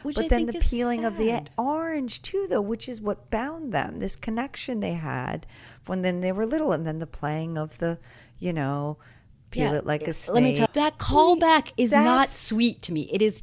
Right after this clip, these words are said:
Speaker 1: terrible to me. It is just indicative of people who do not grow.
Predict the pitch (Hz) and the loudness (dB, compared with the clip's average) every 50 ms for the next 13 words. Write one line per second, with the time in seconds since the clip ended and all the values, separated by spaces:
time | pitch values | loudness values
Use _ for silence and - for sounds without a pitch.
0 | - - - - - 233 233 226 214 214 196 160 139 143 - - 147 123 - - | -8 -6 -4 0 4 8 8 8 8 4 0 0 -4 -6 -6 -6 -8 -6 -4 -2
1 | 185 226 240 214 202 - - - - 233 226 220 - - 226 214 202 226 220 220 | 0 0 0 0 -2 -6 -8 -4 0 0 0 0 0 0 -2 0 2 0 0 0
2 | 214 202 196 185 - - - - - 220 196 190 185 151 196 180 147 - - - | -2 -2 -4 -6 -6 -8 -12 -12 -10 -8 -6 -6 -6 -6 -6 -8 -8 -8 -8 -6
3 | 202 196 190 180 170 156 - - - 123 - - - - - | -4 -2 -2 -2 -2 -4 -8 -8 -8 -8 -8 -8 -12 -18 -20